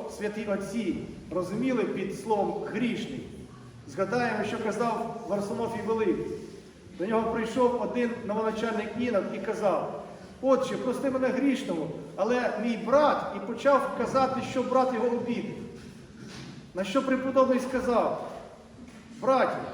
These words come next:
ти, мабуть, не розумієш, що таке грішний. Якщо людина каже, що вона грішна, вона каже,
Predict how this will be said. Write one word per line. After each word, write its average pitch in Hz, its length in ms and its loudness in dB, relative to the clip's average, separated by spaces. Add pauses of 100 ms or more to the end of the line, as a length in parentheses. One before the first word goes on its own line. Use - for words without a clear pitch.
(800)
ти, 254 200 0
мабуть, 240 360 0
не 247 60 2
розумієш, 247 480 2
що 233 100 -2
таке 220 240 -4
грішний. 175 560 -4 (720)
Якщо 190 240 -2
людина 254 640 4 (200)
каже, 247 260 2
що 254 80 0
вона 247 200 2
грішна, 254 520 2 (720)
вона 240 480 2
каже, 240 460 6